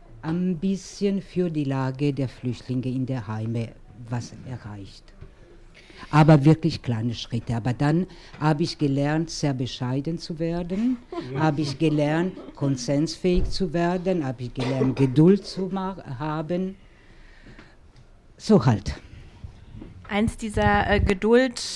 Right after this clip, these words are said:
Speaker 2: ähm, Proben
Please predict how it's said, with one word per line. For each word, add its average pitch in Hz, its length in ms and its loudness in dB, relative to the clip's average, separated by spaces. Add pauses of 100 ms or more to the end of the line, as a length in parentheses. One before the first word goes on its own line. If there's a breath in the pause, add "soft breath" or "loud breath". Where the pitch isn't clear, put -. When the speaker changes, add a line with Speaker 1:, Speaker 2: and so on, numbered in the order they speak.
(280)
Speaker 2:
ähm, 214 960 -6 (380)
Proben 269 640 2